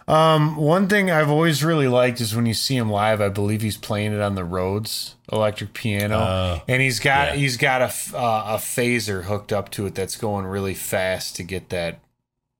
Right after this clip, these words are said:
Speaker 1: that sort of, because the, the Rhodes, like the one I have, it has vibrato built in, but the vibrato doesn't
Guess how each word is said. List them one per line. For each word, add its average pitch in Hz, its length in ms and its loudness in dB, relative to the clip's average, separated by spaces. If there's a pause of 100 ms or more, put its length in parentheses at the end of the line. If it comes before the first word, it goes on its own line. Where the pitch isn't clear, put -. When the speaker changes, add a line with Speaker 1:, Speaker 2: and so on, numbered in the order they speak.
(160)
Speaker 1:
that 95 300 -4 (160)
sort 104 320 0
of, 90 120 -2 (360)
because 160 440 2 (320)
the, 165 380 2
the 156 140 0
Rhodes, 170 500 2
like 151 220 0
the 151 60 2
one 147 220 2
I 139 180 2
have, 113 360 2
it 123 200 0
has 139 400 2
vibrato 110 760 2
built 117 420 -2
in, 127 300 0
but 120 260 -2
the 123 80 -4
vibrato 135 880 4
doesn't 123 800 0